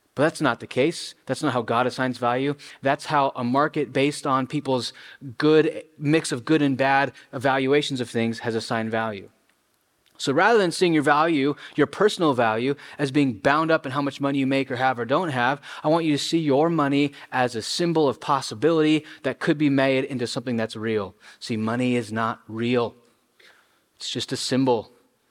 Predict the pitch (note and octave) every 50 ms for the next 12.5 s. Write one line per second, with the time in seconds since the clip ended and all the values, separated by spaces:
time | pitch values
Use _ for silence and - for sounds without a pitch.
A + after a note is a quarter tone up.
0 | _ _ _ _ _ _ - - - - C#3 B2 C3+ B2+ C3 C3 C#3 - - C#3
1 | C3+ C3 - - D3 - - C#3+ - - D3+ C#3+ C3 A#2+ A2+ G#2 - - - -
2 | - C#3+ C#3+ D3 D3+ C#3+ - - D3 C#3+ C#3+ C#3+ D3 C#3 - D#3 C#3+ C#3 C3 -
3 | C#3 B2+ B2 C3 B2 B2 B2 - - - _ - B2+ C3 A#2 A#2 A#2 A#2 - B2
4 | A#2 A#2 - - - _ - - _ - B2 A2+ - A#2+ A2+ G#2+ G#2 - - A2
5 | G2 G2+ F#2+ F#2 F#2+ - _ _ _ _ _ _ _ _ _ _ _ _ _ _
6 | _ _ _ _ _ _ - - - C#3+ E3 - A#3+ A3+ A3+ A3 G3+ F#3+ E3 D#3+
7 | D3+ E3+ E3+ - - - G3 F#3 - E3+ D#3 D3 D3 C#3+ - C#3 - D3 C3+ C3
8 | B2+ A#2+ B2+ C#3+ C#3 - C#3 D#3+ - - D3+ D#3 D3+ C3+ - - - C#3+ B2 G#2+
9 | - - - - - - C3+ B2+ A2+ A2 F#2+ - - - B2 D3 D#3+ D3 B2 -
10 | - - - - - - - - - - B2+ - - B2 A2+ A2 B2+ C3 B2 A#2+
11 | B2 B2 _ _ _ - - - - B2 A2+ A2+ A2 G#2 - _ _ _ - B2
12 | A2 F#2+ G#2+ G#2+ G#2 G2 F#2 E2 E2